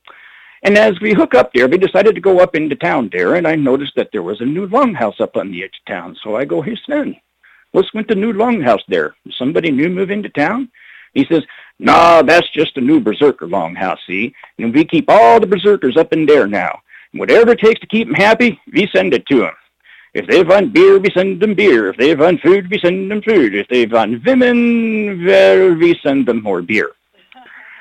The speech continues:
And I go up there and I look, and, you know, they got the door closed, and there's this bar across the outside of the door. And right up above it, there's this little sign that says, "In case of war, break bar."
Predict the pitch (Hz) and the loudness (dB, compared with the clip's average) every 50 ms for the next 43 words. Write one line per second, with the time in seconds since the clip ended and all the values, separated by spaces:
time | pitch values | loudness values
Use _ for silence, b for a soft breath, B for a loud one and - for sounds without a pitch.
0 | B B B B B B B B B B B B B B B B B B B _ | B B B B B B B B B B B B B B B B B B B _
1 | - 170 165 165 175 - 240 - - - - - 240 214 214 202 185 147 131 190 | 0 2 4 4 4 4 4 4 4 4 4 4 4 6 6 6 6 4 4 4
2 | 240 277 - - 180 165 156 165 165 196 220 202 180 175 165 190 180 - - 127 | 2 2 2 2 0 0 0 0 2 2 2 2 2 2 2 2 2 0 -4 -2
3 | 120 185 214 233 220 190 - - - 240 240 175 107 95 78 - - - - 127 | 2 4 6 6 4 4 0 0 2 4 4 4 4 0 -2 -6 -12 -10 -6 -4
4 | 135 135 135 139 - - 131 104 98 - 160 208 254 240 - - - 165 165 170 | 0 0 0 0 0 -2 -6 -8 -2 2 4 4 6 4 4 2 2 2 0 0
5 | - 131 - _ - 240 294 - - _ - - 110 92 - - 80 87 - - | 0 -4 -6 _ 2 2 2 2 0 _ -6 -4 -4 -4 -4 -6 -10 -12 -8 -6
6 | 104 80 65 67 - - - - 95 104 127 160 240 269 294 - 240 214 190 285 | -4 -4 -4 -4 -6 -10 -14 -16 -6 0 2 4 4 4 2 2 0 0 2 2
7 | 254 220 180 - - 120 120 104 123 127 - 127 143 185 220 226 190 - - 254 | 2 2 2 0 0 0 -2 -2 -2 -4 -4 0 0 0 0 0 -2 -4 -4 -4
8 | 247 226 180 135 120 123 - 147 117 - 113 101 98 101 - - 160 196 202 - | -2 -2 -2 -2 -4 -4 -2 -2 0 0 -2 -4 -8 -8 -4 -2 0 0 0 -2
9 | 208 180 151 95 214 202 147 104 101 - - - 165 180 - _ - 175 156 98 | -4 -6 -2 0 2 4 4 4 2 0 0 0 0 0 0 _ 2 4 4 4
10 | 85 - | 4 0